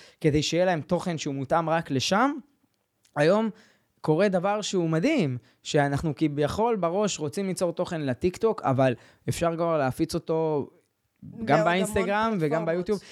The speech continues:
Speaker 1: ואז ההשקעה שלנו בליצור תוכן הופכת להיות משתלמת יותר, כי גם אני, שאני מעלה את התכנים שלי,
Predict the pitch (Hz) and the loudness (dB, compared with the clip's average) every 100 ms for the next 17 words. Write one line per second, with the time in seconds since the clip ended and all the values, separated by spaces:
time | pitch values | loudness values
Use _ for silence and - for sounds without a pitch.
0 | - 127 143 165 185 175 - 170 180 185 | -20 -4 2 2 2 0 0 -2 -2 0
1 | 175 147 135 131 - 180 165 202 190 185 | 0 0 0 0 0 -4 -2 -4 -2 -4
2 | 165 _ _ _ 131 160 156 151 160 156 | -6 _ _ _ -2 0 2 0 -2 -2
3 | - 143 196 185 156 143 127 - 127 123 | 0 2 2 0 0 -2 -4 -2 -2 -2
4 | 113 160 190 160 185 165 151 135 135 143 | 0 2 2 2 0 -4 -4 -6 -6 -4
5 | 160 156 - 156 156 165 | -6 -8 -10 -10 -6 -2